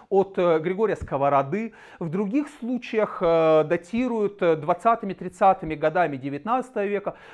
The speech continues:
Но как бы то ни было, в достаточно ярком виде она, э, начинается со спора западников и славянофилов,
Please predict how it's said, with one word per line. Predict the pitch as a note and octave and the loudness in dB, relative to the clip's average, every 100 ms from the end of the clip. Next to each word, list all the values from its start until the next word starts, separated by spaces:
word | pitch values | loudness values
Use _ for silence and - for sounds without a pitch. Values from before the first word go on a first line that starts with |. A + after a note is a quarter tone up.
| - | -6
Но | A#3 D#4+ | -4 -2
как | C#4+ C4+ | 0 0
бы | G3 | -2
то | G#3 G3 | -4 -4
ни | A3 D#4 | -2 -2
было, | D4 C4+ B3+ B3 - - | -2 -4 -4 -6 -20 -16
в | D3 G3 G#3+ G#3 - | -2 2 4 2 -4
достаточно | F#3+ - A#3 - A3 | -6 -2 -4 -4 -6
ярком | G3+ A3+ A#3 - D3 C#3 | 0 4 2 2 -8 -8
виде | G#3 C4+ G#3+ - - - | -6 -6 -8 -14 -12 -2
она, | F#3 G#3 C4+ - | 0 2 0 0
э, | G3 F#3+ F#3+ F3 _ _ _ _ _ _ _ _ - | 2 4 2 0 _ _ _ _ _ _ _ _ -8
начинается | F#3+ - G3 F3 G#3+ G#3+ G3+ - F#3+ E3+ - | -8 -6 -2 2 2 2 -4 -4 -2 -2 -8
со | - | -12
спора | - - A#3 A3 | -10 -2 2 4
западников | D#3+ G#3 A3+ A3+ G3 F#3 - | 4 4 2 0 -6 -8 -8
и | G3 | -10
славянофилов, | - E3 D3 - A#3+ A#3 | -6 -4 -6 -6 -6 -6